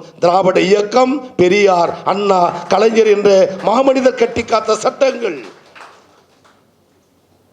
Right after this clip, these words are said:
இல்லை என்றால் இதே பல்கலைக்கழகத்தில் இன்றைக்கு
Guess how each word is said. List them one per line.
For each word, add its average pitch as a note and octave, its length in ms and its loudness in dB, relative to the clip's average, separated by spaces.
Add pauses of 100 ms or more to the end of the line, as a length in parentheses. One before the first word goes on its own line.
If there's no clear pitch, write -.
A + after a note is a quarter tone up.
(1300)
இல்லை A#3 220 4
என்றால் C4+ 380 2
இதே B3 240 0
பல்கலைக்கழகத்தில் B3 880 0
இன்றைக்கு A3+ 420 0